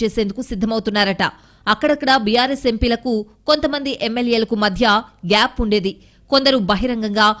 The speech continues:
మరికొంతమంది అంతర్గతంగా కత్తులు దూసుకుంటూ వచ్చారు. ఇప్పుడు అధికారం కోల్పోవడంతో ఆ మాజీలు, సిట్టింగ్లు మళ్లీ పోటీ చేసేవారి విషయంలో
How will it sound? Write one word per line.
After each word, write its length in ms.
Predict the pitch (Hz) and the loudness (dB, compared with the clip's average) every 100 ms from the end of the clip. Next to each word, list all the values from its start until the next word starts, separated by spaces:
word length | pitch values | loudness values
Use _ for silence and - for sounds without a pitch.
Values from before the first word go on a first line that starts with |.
| - - | -10 -2
మరికొంతమంది 720 | 262 311 311 269 240 226 226 226 220 _ 233 | 0 2 0 -2 -2 -2 -2 -4 -6 _ -4
అంతర్గతంగా 600 | 277 311 254 240 214 220 165 - - | -2 -2 -2 -4 -2 0 0 -6 -4
కత్తులు 320 | 240 - 254 185 | -4 -2 -4 -2
దూసుకుంటూ 440 | 226 254 262 226 254 | -4 -4 -4 -2 0
వచ్చారు. 380 | 220 254 208 - _ _ - | 0 0 -2 -4 _ _ -8
ఇప్పుడు 220 | 214 220 - 220 | -2 0 2 0
అధికారం 380 | 220 254 262 247 | -2 -2 -2 0
కోల్పోవడంతో 640 | 262 285 294 269 277 262 262 - - - 226 | 2 2 2 -2 -2 0 0 0 -10 2 4
ఆ 20 | 240 | 4
మాజీలు, 420 | 240 277 302 277 285 - | 2 2 0 0 -2 -6
సిట్టింగ్లు 420 | 277 269 254 254 247 - _ 240 | -6 -4 -2 -2 -4 -10 _ 0
మళ్లీ 200 | 294 302 294 | 2 0 0
పోటీ 220 | 269 277 262 | -2 -2 -4
చేసేవారి 440 | 254 254 233 233 220 | -4 -2 0 0 -2
విషయంలో 320 | - 226 226 | -2 -2 -2